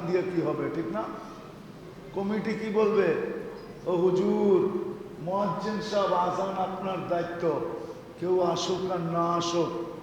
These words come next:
টাইম মতে আজান দিবেন", ঠিক না? দরকার হইলে একা নামাজ পড়বেন, ঠিক না? তারপরও কি করবেন? তারপরও কি করবেন?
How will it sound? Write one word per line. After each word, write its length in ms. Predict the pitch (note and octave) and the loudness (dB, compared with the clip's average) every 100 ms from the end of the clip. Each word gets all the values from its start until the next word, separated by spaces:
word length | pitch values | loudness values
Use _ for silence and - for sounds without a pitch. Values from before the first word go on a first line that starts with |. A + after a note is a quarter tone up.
| - - | -14 -4
টাইম 180 | E3+ E3+ | 0 0
মতে 360 | E3+ F3 E3 F3 | 0 -2 0 2
আজান 380 | D#3 D3 E3 D#3+ D3 | 2 0 0 0 -2
দিবেন", 280 | C#3+ C#3 B2+ | -2 -2 -4
ঠিক 140 | C#3+ C#3 | -6 -6
না? 100 | D#3+ F#3+ - - - G#3+ A3 - - - - | -4 -4 -6 -8 -6 -2 0 0 0 -2 -2
দরকার 460 | G#3 A#3 A#3 A#3+ B3 A#3+ | 0 0 0 2 4 4
হইলে 160 | B3 | 6
একা 460 | A#3+ A#3+ - A#3+ B3 | 8 8 6 4 2
নামাজ 400 | A#3 A#3+ A#3+ A#3 - | 4 4 4 4 2
পড়বেন, 400 | G#3+ G3+ G3+ F#3 F#3+ | 4 4 4 2 2
ঠিক 180 | F3 G3+ | 0 6
না? 140 | A#3+ B3+ B3 - A#3 B3 A#3+ - - A#3 | 6 6 2 -2 0 2 2 0 0 6
তারপরও 520 | B3 B3+ - C#4+ C#4 | 6 6 6 8 8
কি 160 | C#4 | 8
করবেন? 480 | C4 C4+ C4 B3 B3 B3+ - - - - - - - - - - - - | 6 10 12 12 10 6 2 0 -4 -6 -8 -8 -6 -6 -8 -8 -10 0
তারপরও 460 | F#3 G3+ F#3+ A#3+ B3 | 4 4 10 12 12
কি 140 | B3+ | 12
করবেন? 420 | - B3 B3 G#3 | 12 12 12 10